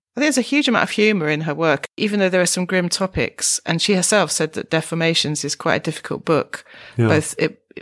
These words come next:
Speaker 1: it was difficult to write and it's difficult to read from. She doesn't shy away from horrific imagery and language,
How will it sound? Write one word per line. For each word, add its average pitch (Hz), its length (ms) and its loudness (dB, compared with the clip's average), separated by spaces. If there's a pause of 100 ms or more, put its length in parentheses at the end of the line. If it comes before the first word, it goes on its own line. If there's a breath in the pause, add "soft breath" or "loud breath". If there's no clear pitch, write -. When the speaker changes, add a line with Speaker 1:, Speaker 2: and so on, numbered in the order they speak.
(160)
Speaker 1:
it - 60 -2
was 156 140 -4
difficult - 400 -2
to - 100 -2
write 160 120 4
and 123 80 2
it's 147 80 0
difficult - 400 -6
to 156 140 -4
read 156 300 2
from. 156 600 2 (920 loud breath)
She - 180 -2
doesn't 208 580 0
shy 190 360 4
away 170 380 4
from 151 540 -4 (600 soft breath)
horrific 185 760 0 (180)
imagery 170 640 2
and 156 320 -2 (100)
language, 156 680 0